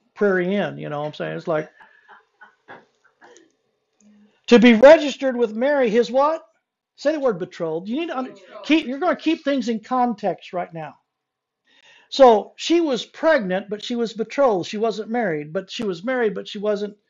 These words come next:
Speaker 1: consummated. It was like she had not, to be registered with Mary, his betrothed wife, who was with child.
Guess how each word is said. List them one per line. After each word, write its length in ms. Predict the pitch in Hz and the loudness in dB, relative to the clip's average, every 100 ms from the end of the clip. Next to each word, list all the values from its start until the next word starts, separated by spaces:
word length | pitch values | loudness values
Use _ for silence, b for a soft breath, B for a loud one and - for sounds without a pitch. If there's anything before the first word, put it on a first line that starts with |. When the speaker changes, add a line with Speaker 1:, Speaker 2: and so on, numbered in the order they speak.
| _ | _
Speaker 1:
consummated. 720 | - 240 240 220 185 170 147 | -2 0 0 -4 -4 -4 -6
It 100 | 165 | -8
was 180 | 180 175 | -6 -2
like 280 | 214 202 202 b b b b | 2 2 0 b b b b
she 240 | - - 233 | -10 -2 0
had 260 | 214 214 196 | 2 0 2
not, 280 | 220 220 b b _ _ _ _ _ _ _ _ _ _ _ _ _ _ _ _ _ _ _ _ _ _ _ | 0 0 b b _ _ _ _ _ _ _ _ _ _ _ _ _ _ _ _ _ _ _ _ _ _ _
to 100 | - | -2
be 140 | 226 214 | 0 6
registered 480 | 233 262 277 254 | 6 6 2 -4
with 120 | 269 220 | -4 -2
Mary, 360 | 220 202 196 | -2 0 0
his 280 | 180 226 214 | 0 0 0
betrothed 720 | 185 208 - 240 190 170 175 185 _ | -4 -8 0 2 4 2 -2 -10 _
wife, 600 | 190 220 208 160 185 185 _ _ _ _ _ _ | -4 2 2 2 -2 -6 _ _ _ _ _ _
who 80 | 233 | 2
was 300 | 220 220 175 | 4 4 4
with 400 | 208 220 214 _ | 2 4 2 _
child. 500 | - 269 233 156 | 2 4 4 2